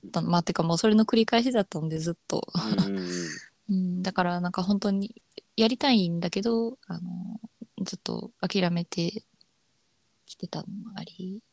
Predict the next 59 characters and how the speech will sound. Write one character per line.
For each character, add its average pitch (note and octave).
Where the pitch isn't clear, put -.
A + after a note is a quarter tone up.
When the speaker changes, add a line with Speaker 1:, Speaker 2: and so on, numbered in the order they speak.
Speaker 2:
あ、 -
そ E2
う D#2+
い E2
う -
趣 -
味 F#2+
が D2+
あ G2+
る F#2
の D#2
は D2
い E2
い E2+
こ -
と -
だ -
よ -
ね。 A#2+
Speaker 1:
う G3
ん。 F#3+
で G3
も F#3+
や F#3
っ F#3
ぱ -
ね、 F#3
そ F#3
う。 F#3
で、 -
こ G#3+
の、 G#3
こ -
の G#3+
今、 D#4
あ、 A3+
楽 C#4+
し C#4
い、 -
や、 B3+
好 -
き D#4+
な C#4+
こ A3+
と G#3+
や G3
っ G3+
て -
て、 G#3+
楽 C#4
し -
い、 A3
こ -
れ A#3
が A3+
好 -
き C4
っ F#3
て A#3